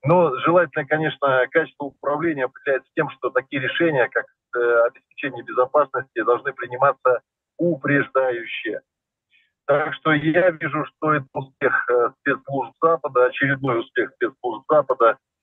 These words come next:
э, в части борьбы против России.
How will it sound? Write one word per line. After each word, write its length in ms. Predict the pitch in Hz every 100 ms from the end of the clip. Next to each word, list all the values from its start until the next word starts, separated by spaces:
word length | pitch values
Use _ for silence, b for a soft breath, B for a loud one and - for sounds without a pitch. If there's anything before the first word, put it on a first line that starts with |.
| _ _ _ -
э, 20 |
в 1500 | 120 120 117 117 113 117 113 - _ _ _ _ 107 104 -
части 320 | 143 135 127 131
борьбы 340 | 135 135 139
против 360 | 135 139 135 -
России. 420 | 123 123 - -